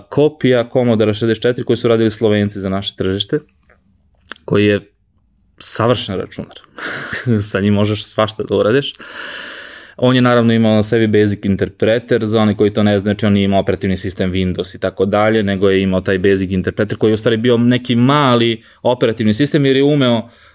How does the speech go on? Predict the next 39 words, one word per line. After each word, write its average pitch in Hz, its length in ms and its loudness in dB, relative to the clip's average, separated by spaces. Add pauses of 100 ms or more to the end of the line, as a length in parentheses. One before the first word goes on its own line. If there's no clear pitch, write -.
da, 120 500 4
da 127 140 0
barata 127 300 2
podacima, 101 400 2
znači 95 160 -2
umeo 110 160 4
da 98 60 0
snimi 98 260 0
fajl, 143 520 0
umeo 110 200 2
da 101 260 2
s-, - 200 -10 (100)
čita 120 240 -2
podatke 104 440 0
sa 98 360 0
audio 98 360 0
kaseta, 98 800 -2
ovaj, 120 640 2
i 127 300 2
to 120 140 2
je 117 60 2
bilo 113 260 2
otprilike 107 400 0
to. 156 380 0 (800)
I 139 160 4
sve 160 160 0
što 147 160 -4
ti 151 100 -2
hoćeš 139 280 0
da 120 80 2
napišeš, 117 500 -2
ovaj, 104 260 4
da 101 220 0
na 104 160 0
njemu 104 300 2
radi, 113 420 0
to 117 120 2
je 107 120 4
bilo 107 500 2